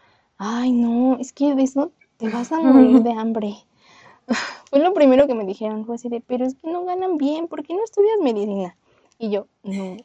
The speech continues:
Speaker 1: no me gusta la medicina,
Speaker 2: Ay,
Speaker 1: me da
Speaker 2: sí.
Speaker 1: miedo la
Speaker 2: Yo me
Speaker 1: sangre".
Speaker 2: desmayo con la sangre.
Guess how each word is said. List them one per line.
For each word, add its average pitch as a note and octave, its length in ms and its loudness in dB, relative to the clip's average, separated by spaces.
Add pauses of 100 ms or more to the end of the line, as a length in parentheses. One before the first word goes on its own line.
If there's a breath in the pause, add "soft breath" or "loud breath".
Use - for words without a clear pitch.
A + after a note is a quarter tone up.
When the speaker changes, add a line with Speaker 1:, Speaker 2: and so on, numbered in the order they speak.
(120)
Speaker 1:
no A3+ 100 -8
me A3+ 160 2
gusta F#4 340 2
la A#3 100 -12
medicina, A#3 800 0
Speaker 2:
Ay, F4+ 120 8
Speaker 1:
me A#3+ 160 0
da C4+ 120 0
Speaker 2:
sí. C4+ 60 2
Speaker 1:
miedo C#4+ 280 2
la C#4 180 0
Speaker 2:
Yo D4 400 -2
me D#4+ 120 8
Speaker 1:
sangre". - 20 8
Speaker 2:
desmayo A#3+ 520 4 (320)
con A#3+ 160 -2
la G#3+ 100 2
sangre. C#4 600 4